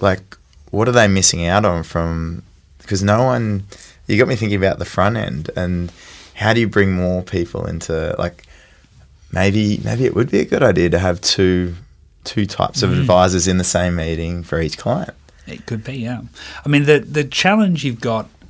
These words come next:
Speaker 2: um, is i-, in a relatively short amount of time, your job is to understand what's driving the person you're meeting, right?
Speaker 1: Mm.
Speaker 2: That's what you're trying to do. What's going on with this person? And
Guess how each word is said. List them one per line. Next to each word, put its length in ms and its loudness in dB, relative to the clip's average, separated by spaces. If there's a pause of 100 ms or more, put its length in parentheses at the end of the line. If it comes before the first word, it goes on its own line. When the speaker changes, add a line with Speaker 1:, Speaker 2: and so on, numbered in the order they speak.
(100)
Speaker 2:
um, 480 -8 (1000)
is 340 -4 (100)
i-, 200 -12
in 160 -2
a 80 0
relatively 600 -2
short 340 0
amount 280 -4
of 140 -12
time, 600 -10 (540)
your 180 -6
job 300 0
is 180 -2
to 160 -10
understand 760 -2
what's 220 -10
driving 520 -6
the 80 -6
person 420 -12
you're 100 -12
meeting, 360 -16
right? 180 -14
Speaker 1:
Mm. 220 2 (420)
Speaker 2:
That's 160 2
what 80 0
you're 80 0
trying 200 -2
to 120 -8
do. 120 -18
What's 320 -8
going 280 -4
on 100 -2
with 100 -8
this 120 -10
person? 480 -14 (840)
And 500 2